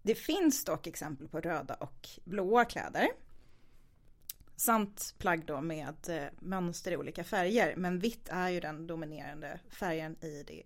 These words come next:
ikonografiska materialet. Och i de här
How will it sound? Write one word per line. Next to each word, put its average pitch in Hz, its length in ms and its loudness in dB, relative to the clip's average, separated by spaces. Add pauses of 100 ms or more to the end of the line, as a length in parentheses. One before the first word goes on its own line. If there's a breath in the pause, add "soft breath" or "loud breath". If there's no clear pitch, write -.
ikonografiska 156 760 -12
materialet. 185 1040 2 (760 soft breath)
Och 226 260 -4
i 214 400 6
de 202 140 4
här 214 500 2